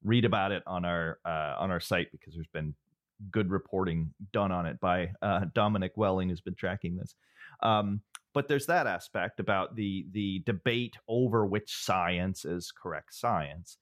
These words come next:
But more to the point, I think, with this is about the M S C's market power. And it is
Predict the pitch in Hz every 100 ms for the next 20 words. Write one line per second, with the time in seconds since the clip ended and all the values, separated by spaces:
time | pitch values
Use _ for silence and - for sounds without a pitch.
0 | _ _ _ - 131 135 143 202 220 190
1 | - 160 120 123 147 117 95 104 - 101
2 | 95 - - 113 110 107 104 - 110 113
3 | 117 - 117 110 104 - 98 95 90 -
4 | - - 64 50 - _ _ _ _ _
5 | 117 123 123 120 120 120 120 120 110 -
6 | _ _ _ 147 208 - 139 127